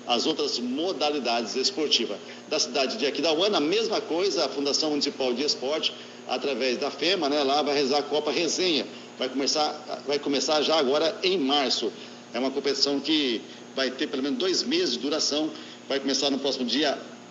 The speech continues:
dez. E segundo informações lá da Fundação de Esporte, é a segunda Copa Resenha de Futebol Amador. Segundo informações do presidente lá, o Plínio Ligóes,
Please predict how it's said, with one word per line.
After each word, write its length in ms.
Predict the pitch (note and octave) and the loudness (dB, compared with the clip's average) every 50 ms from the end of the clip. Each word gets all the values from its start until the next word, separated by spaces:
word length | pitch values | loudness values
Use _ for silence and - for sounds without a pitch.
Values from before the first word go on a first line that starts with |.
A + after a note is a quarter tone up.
| - - | -2 2
dez. 720 | F#3 F#3+ E3+ C#3+ A#2 G#2 - - - - - - - - - - - - - - - - - | 4 4 4 4 2 0 -2 -2 -2 0 0 -2 -2 -4 -8 -14 -16 -16 -18 -18 -16 -10 -4
E 180 | A#2 B2 B2+ | 0 2 2
segundo 300 | B2 - C#3+ B2 C#3 C#3 C3+ | 2 2 2 0 0 -2 -2
informações 720 | C3 C#3 C3+ C3 C3 - - C3 B2+ A#2+ A#2 A2 - - A#2 | -2 -2 -2 -2 -2 0 0 0 2 2 2 2 2 0 2
lá 240 | A#2 B2 A#2+ A#2+ | 2 2 4 4
da 300 | A2 A#2+ A#2 A#2 A2+ A2+ A2 - | 4 4 4 4 2 2 0 0
Fundação 340 | B2+ B2 A#2 A#2 - B2 B2 | 0 0 2 2 0 0 2
de 80 | C3 | 2
Esporte, 500 | F3+ D#3+ - - B2+ C#3 C#3+ C3+ - - - - - - - - - - | 2 2 2 2 2 2 2 2 0 -2 -4 -6 -12 -12 -14 -18 -10 -4
é 140 | - B2+ C3+ | 0 2 2
a 40 | C#3 | 2
segunda 540 | D3+ - - D3 A#2 C#3+ F3+ G#3 G#3+ G#3 C#3+ | 2 2 0 0 -2 -2 -2 0 0 0 -2
Copa 400 | - - D3 D#3 D3+ D3+ D3+ C#3 | -2 -2 -2 -2 -2 -2 -2 -4
Resenha 540 | C3 C3+ D3 C#3+ - - C3 D3 C#3 C3+ B2+ | -2 -2 -2 -2 -2 0 0 0 2 0 0
de 220 | A2 G#2 A2 C3+ | -2 -2 -4 -4
Futebol 640 | B2+ - - C#3+ C#3 - - A#2+ - B2+ C3 C3 B2+ - - - | -4 -2 -2 -4 -2 0 0 0 0 0 0 0 -2 -4 -4 -2
Amador. 400 | D3 C#3 C#3 C3+ A#2 G2+ G2+ G2+ - - - - - - - | -2 0 2 0 0 0 0 -2 -2 -4 -8 -12 -12 -8 -4
Segundo 220 | - - C#3 D3 | -2 0 2 2
informações 380 | C#3 C#3 C3 C3 A#2+ - C3+ C3 | 2 2 2 2 2 2 2 0
do 40 | B2 | 2
presidente 480 | C3 B2+ B2 A2 A2 C3 C3 C3 C3 A2 | 2 2 0 2 2 0 0 0 0 2
lá, 220 | B2 B2 B2 B2 | 2 4 4 4
o 220 | - C#3+ B2+ A#2+ | 4 2 2 2
Plínio 240 | - - A#2+ A#2 A#2 | 0 0 0 0 2
Ligóes, 720 | C3 D#3 C#3 C#3+ E3 F3+ E3 - - - - - - - | 2 2 4 4 4 4 4 4 4 4 4 4 2 0